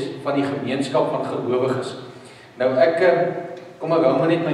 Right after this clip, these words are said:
masker so, ek het vir hom Wimpie gevra, hy moet asseblief vorentoe kom, en ek gaan hom nou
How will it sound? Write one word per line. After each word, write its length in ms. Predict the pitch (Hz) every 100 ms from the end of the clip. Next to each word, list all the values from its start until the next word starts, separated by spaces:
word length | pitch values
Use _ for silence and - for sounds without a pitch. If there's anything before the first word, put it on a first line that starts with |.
| 143
masker 360 | 131 - 156
so, 200 | 165 180 202
ek 140 | - 135
het 100 | 156
vir 140 | 151
hom 100 | 139
Wimpie 300 | 131 - 202
gevra, 380 | - - 185 160
hy 40 | 147
moet 160 | 139 -
asseblief 380 | 156 170 - -
vorentoe 380 | 220 220 - 160
kom, 220 | - - - - - - - -
en 120 | 135 143
ek 60 | -
gaan 140 | 196
hom 140 | 190
nou 80 | 165